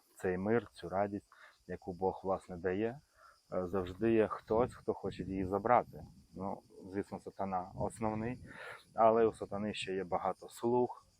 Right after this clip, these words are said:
е, шнирів, там, бісів, демонів, різного роду, м, служителів, я би сказав,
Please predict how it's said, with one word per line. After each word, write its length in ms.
е, 160
шнирів, 460
там, 180
бісів, 500
демонів, 540
різного 580
роду, 380
м, 360
служителів, 680
я 60
би 140
сказав, 500